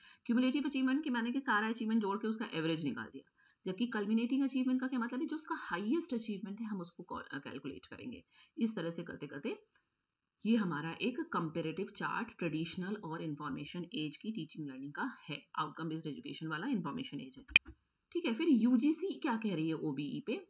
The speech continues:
यूजीसी published a document titled Learning Outcomes Based Curriculum Framework for Undergraduate Education in January twenty twenty। देखिए, कितना ये latest है और हम लोग को ये सब बहुत पता भी नहीं रहता। आप देखिए, ढूंढिए, आपको कितना कुछ मिल जाएगा, तो आपको पता चलेगा, "अरे, ये सब भी चल रहा है हमारे आसपास, हम तो जानते नहीं।"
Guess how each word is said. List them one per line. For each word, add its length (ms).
यूजीसी 480
published 400
a 80
document 480
titled 500
Learning 400
Outcomes 400
Based 300
Curriculum 440
Framework 380
for 180
Undergraduate 500
Education 380
in 120
January 420
twenty 240
twenty। 260
देखिए, 220
कितना 360
ये 180
latest 460
है 60
और 60
हम 140
लोग 100
को 80
ये 80
सब 140
बहुत 260
पता 200
भी 100
नहीं 100
रहता। 220
आप 100
देखिए, 360
ढूंढिए, 340
आपको 220
कितना 300
कुछ 200
मिल 140
जाएगा, 300
तो 100
आपको 180
पता 120
चलेगा, 240
"अरे, 80
ये 160
सब 180
भी 100
चल 200
रहा 120
है 60
हमारे 220
आसपास, 400
हम 60
तो 100
जानते 340
नहीं।" 180